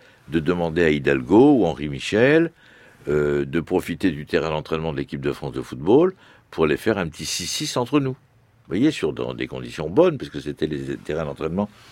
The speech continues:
de l'équipe de France. Oui, c'est vrai qu'on était, bon, une famille, il faut pas exagérer, parce que quand il fallait dire que,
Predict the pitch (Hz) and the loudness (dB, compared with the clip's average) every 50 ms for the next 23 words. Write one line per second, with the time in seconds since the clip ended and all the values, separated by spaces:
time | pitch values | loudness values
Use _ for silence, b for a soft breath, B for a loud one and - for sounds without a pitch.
0 | B B B B B B B B - 90 87 87 - - 95 90 92 92 - - | B B B B B B B B 0 2 2 2 0 -4 -4 0 0 0 0 0
1 | 87 87 - - 127 170 220 - 151 120 113 151 208 214 - 127 104 92 85 - | -2 -4 -2 2 4 4 6 6 6 6 8 6 6 4 4 0 0 0 2 4
2 | 113 113 104 b b b b b b b b b b _ - 78 76 71 73 71 | 4 4 4 b b b b b b b b b b _ -2 -2 0 0 -2 -4
3 | - - - 85 90 101 95 - - 71 - 90 76 71 85 82 80 113 120 131 | -6 -4 -4 -2 -2 -2 -2 -4 -6 -2 -2 -2 0 0 0 2 2 4 6 6
4 | 135 120 - 87 80 - - 76 - 90 90 82 - 85 82 82 76 82 98 90 | 6 6 4 2 -4 -6 -8 -6 -4 -2 -2 -2 -2 -2 -2 -2 0 2 0 0
5 | - - 82 76 73 73 71 67 | 0 0 0 2 2 2 2 0